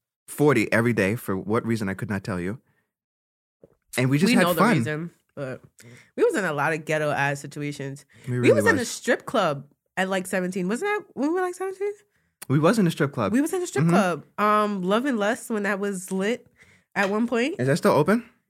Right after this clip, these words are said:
Speaker 2: And we went there when Don Q was there.
Speaker 1: Yes. I didn't know he
Speaker 2: Cinco de
Speaker 1: was that
Speaker 2: Mayo.
Speaker 1: short.
Speaker 2: He is mad short. Oh my gosh.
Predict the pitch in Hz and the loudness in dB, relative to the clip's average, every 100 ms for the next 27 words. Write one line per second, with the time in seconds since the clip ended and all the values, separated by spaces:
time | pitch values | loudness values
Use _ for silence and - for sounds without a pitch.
0 | _ 196 214 220 233 226 208 202 180 185 | _ -4 0 0 0 0 -2 -2 -2 -4
1 | 202 247 285 196 170 156 170 180 - _ | -4 -4 -4 -4 -4 -4 -6 -10 -20 _
2 | 104 92 - - _ 107 127 131 165 113 | -4 -4 -6 -16 _ 0 4 4 4 6
3 | 113 104 117 101 - _ _ _ _ _ | 4 4 2 0 -4 _ _ _ _ _
4 | _ - 285 277 226 202 196 202 190 175 | _ 0 2 4 0 -2 0 2 2 0
5 | - 170 147 127 175 180 160 156 143 143 | -4 -4 -4 -4 -4 -4 -4 -4 -4 -6
6 | - | -12